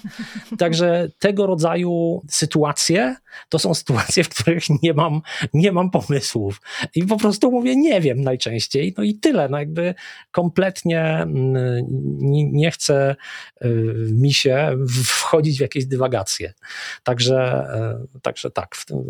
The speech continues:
Speaker 2: jakby tak wyglądają te sytuacje, kiedy mam za dużo, a kiedy nie mam wcale.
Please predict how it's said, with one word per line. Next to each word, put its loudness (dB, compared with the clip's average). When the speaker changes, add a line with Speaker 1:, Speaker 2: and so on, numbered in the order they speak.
Speaker 2:
jakby -10
tak -2
wyglądają 2
te 0
sytuacje, -4
kiedy 4
mam 4
za 4
dużo, 4
a 0
kiedy 0
nie -2
mam -2
wcale. -4